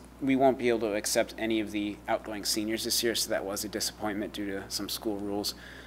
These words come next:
But, uh, I'm, ass-, I'm surely hoping that every student that goes through this program has the opportunity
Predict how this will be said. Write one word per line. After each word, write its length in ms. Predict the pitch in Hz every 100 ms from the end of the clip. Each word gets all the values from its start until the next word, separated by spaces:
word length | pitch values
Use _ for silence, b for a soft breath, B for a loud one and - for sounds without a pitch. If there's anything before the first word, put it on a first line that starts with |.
| -
But, 180 | 110 101
uh, 200 | 98 85 - - -
I'm, 160 | 117
ass-, 260 | 113 - - -
I'm 240 | 104 113 - - - - - - -
surely 600 | - - 127 113 107 104
hoping 400 | 95 117 113 104 104
that 140 | 101
every 240 | 117 107
student 320 | 101 - 110 95
that 120 | -
goes 220 | 110 101
through 140 | - 101
this 140 | 98
program 360 | - 107 101 95
has 240 | 101 98
the 120 | 107
opportunity 580 | 101 95 101 - 110 101